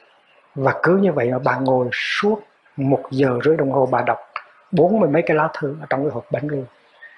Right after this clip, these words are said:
Và khi đọc xong bốn mươi mấy lá thư rồi, cái tâm hồn của bà nó tràn đầy yêu thương. Bà thấy rõ ràng rằng là mình đã không có giữ gìn được cái hạnh phúc. Mình đã dại dột,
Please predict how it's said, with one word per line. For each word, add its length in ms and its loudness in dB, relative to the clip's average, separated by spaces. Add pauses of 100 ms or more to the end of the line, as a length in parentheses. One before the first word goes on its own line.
(1080)
Và 140 2
khi 220 0
đọc 160 2
xong 280 0
bốn 220 4
mươi 100 2
mấy 140 2
lá 140 4
thư 160 0
rồi, 200 0
cái 140 -2
tâm 220 0
hồn 240 0 (320)
của 80 4
bà 520 -2 (120)
nó 80 0 (160)
tràn 320 -2
đầy 260 -4
yêu 120 -2 (100)
thương. 180 -4 (440)
Bà 200 0
thấy 180 0
rõ 260 0
ràng 280 -4
rằng 280 -6 (760)
là 160 2
mình 480 -2 (340)
đã 220 2
không 280 0
có 160 4 (140)
giữ 260 4
gìn 340 0
được 220 -6
cái 120 0
hạnh 200 -2
phúc. 140 0 (1300)
Mình 260 2
đã 340 0 (100)
dại 400 0
dột, 240 2